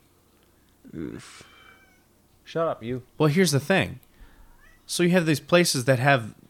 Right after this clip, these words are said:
Speaker 2: limited, they, they have data caps.
Speaker 1: Yeah.
Speaker 2: If they have data cap, like, most places with huge lac-, latency issues, they don't have, most people don't, a lot of people don't have smartphones.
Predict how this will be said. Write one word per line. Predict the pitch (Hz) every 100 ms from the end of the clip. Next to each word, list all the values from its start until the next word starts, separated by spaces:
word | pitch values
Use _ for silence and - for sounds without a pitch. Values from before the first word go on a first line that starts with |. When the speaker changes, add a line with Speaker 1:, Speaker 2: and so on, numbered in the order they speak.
| -
Speaker 2:
limited, | 139 151 139 104 -
they, | 117 123
they | 113 131
have | 120
data | 95 117 170
caps. | - 90 90 - - - _ _ _ _ _ _ _
Speaker 1:
Yeah. | - 113 107 - _ _ _ _ _ _ - _ -
Speaker 2:
If | 120
they | 170
have | 131
data | 104 135 165
cap, | 127 107 -
like, | 120 101
most | 123 170 -
places | - 156 147 113
with | 107
huge | - 156 151
lac-, | 113 107 147 -
latency | 104 120 147 117 110
issues, | 92 - 95 98 127 - - _ -
they | 127
don't | 165
have, | 143 151 -
most | 123 180 -
people | 196
don't, | 165 143
a | -
lot | 117 170
of | 196
people | 175 131
don't | 123
have | 117 104
smartphones. | 80 - 95 - - - -